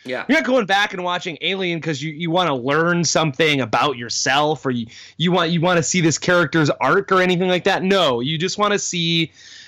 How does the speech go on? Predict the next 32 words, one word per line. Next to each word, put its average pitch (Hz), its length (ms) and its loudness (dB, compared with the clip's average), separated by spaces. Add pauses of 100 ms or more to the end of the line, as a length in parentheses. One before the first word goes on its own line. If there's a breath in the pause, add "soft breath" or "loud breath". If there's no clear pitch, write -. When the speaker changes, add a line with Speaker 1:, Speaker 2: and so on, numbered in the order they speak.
(180 loud breath)
Speaker 2:
the 151 280 2
art 190 320 2
of 190 180 0
it 202 240 2
and 175 180 0
the 143 60 -2
feeling 185 720 0
that 147 140 2
it 135 60 0
gives 147 360 -2
you, 143 140 2
and 135 80 -2
that's 165 240 -2
very 175 500 0
much 151 380 -2
what 135 240 -2
this 135 260 0
does. 131 320 0
I 180 40 2
mean, 233 80 2
it's 262 100 2
a 196 60 2
sh-, - 160 -6
it's, 202 180 0
it's, 165 80 -10
like, 254 140 2
a 156 80 -2
hundred 185 380 0
and 156 80 0
eleven 135 320 2
pages, 104 440 -2
right? 135 280 0